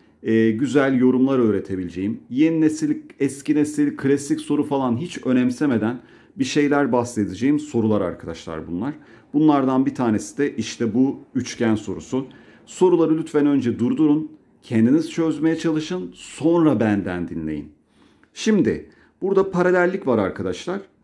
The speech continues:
Benim ilk söylemek istediğim şey şudur. İç teğet çemberin merkezi açıortayların kesim noktasıdır. Bu yüzden bu soruda açıortayları kullanacağız.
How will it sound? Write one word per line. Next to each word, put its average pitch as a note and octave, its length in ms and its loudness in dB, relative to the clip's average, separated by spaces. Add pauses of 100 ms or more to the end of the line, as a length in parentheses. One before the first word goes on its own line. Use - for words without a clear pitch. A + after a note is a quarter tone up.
(320)
Benim F#3+ 440 2 (160)
ilk F#3 240 -6
söylemek C#3+ 460 2
istediğim A#2 440 0
şey A2+ 420 -4
şudur. - 560 -4 (140)
İç B2+ 220 -4
teğet G3+ 300 0
çemberin A#2+ 440 4
merkezi G#2 560 -2
açıortayların D3+ 840 0
kesim C3 420 2
noktasıdır. - 640 -4 (480)
Bu B2 180 0
yüzden C#3 540 0
bu F3+ 60 -2
soruda C3+ 360 2
açıortayları C3+ 800 0
kullanacağız. A2+ 600 0